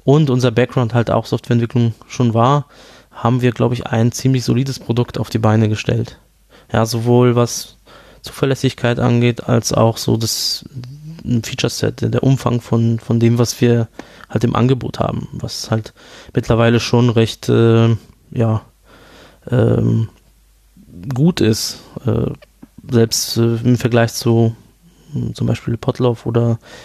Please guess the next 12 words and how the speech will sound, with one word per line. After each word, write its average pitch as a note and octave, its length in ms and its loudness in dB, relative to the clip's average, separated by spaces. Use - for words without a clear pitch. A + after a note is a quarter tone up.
äh, - 400 -10
großen A#2+ 300 -2
amerikanischen A#2 520 2
Diensten C3 960 0
sehen B2 280 2
wir B2+ 100 4
uns B2 160 0
aktuell B2 420 0
schon B2+ 600 0
ziemlich C3 260 -4
auf B2+ 160 -4
Augenhöhe. A#2+ 520 0